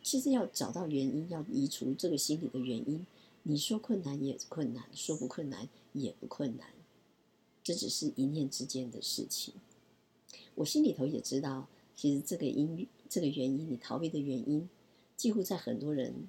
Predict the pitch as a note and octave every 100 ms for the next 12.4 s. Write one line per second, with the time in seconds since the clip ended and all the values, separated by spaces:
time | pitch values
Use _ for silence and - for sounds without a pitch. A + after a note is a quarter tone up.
0 | - - E3+ D#3 - C3+ C#3 D3 D#3+ B2+
1 | - E3+ E3+ - D3 C3 - - C#3 C#3
2 | D3 D3+ C3 - C3 C3+ - - C3+ C#3
3 | C3+ B2+ D3 B2+ - - B2+ B2+ - -
4 | - - - - - - - _ _ _
5 | _ _ - D#3+ E3 C#3+ D3+ F3+ D#3+ -
6 | F3 E3+ D3+ - D3+ D3 - - - F3+
7 | D3 - - E3 - - - - - E3+
8 | D3+ - F3+ F3+ - - E3+ F3+ D#3 C#3+
9 | C3 C3+ D3+ D3 - D3+ F3 A2+ A2+ -
10 | C#3 C3 A#2+ - G2 - D#3 C3 - -
11 | - - - _ - D3 - F#3+ E3+ -
12 | D#3+ D3+ D3+